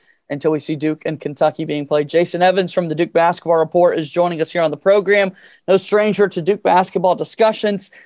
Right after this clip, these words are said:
Been on this show a number of times. Their podcast is well over the three hundred episode mark. And Jason, you were sort of leading the discussion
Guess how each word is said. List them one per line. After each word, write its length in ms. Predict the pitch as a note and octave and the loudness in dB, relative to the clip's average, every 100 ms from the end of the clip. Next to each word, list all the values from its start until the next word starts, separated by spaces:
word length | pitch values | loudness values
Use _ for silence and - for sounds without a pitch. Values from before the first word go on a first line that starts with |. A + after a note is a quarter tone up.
| _ | _
Been 100 | G3 | 0
on 160 | F3 D#3+ | 2 2
this 120 | G3+ | 2
show 260 | - G#3+ G#3 | 4 4 4
a 40 | |
number 200 | G3+ G3 | 4 2
of 140 | F#3 | 2
times. 440 | - F#3+ F#3 F3+ - _ _ | 2 0 0 -2 -8 _ _
Their 220 | D3 G3 G#3+ | 2 4 4
podcast 760 | G#3+ G3+ F#3 G3+ F#3+ F#3 - | 4 2 2 2 2 0 -2
is 120 | D#3+ | -2
well 260 | D#3 F3+ F3 | 2 2 4
over 240 | F#3 E3 | 2 2
the 100 | D#3+ | -4
three 220 | D#3 F3+ F3+ | -2 -2 0
hundred 280 | F3 D#3+ | 2 2
episode 420 | E3+ F3+ F3 F3+ E3+ | 2 0 2 2 4
mark. 300 | F3 E3+ E3 | 2 0 -4
And 140 | D#3 _ _ - | -8 _ _ -2
Jason, 360 | D#3+ G3 F#3 F3+ | 2 2 2 0
you 100 | G3 | 2
were 80 | |
sort 220 | G3 G3+ F#3 | 2 4 4
of 60 | |
leading 320 | F3+ G3+ F#3+ | 4 2 2
the 120 | F3+ F3 | 0 0
discussion 720 | E3 - G3 F#3+ - F3 | -2 0 2 2 -2 -4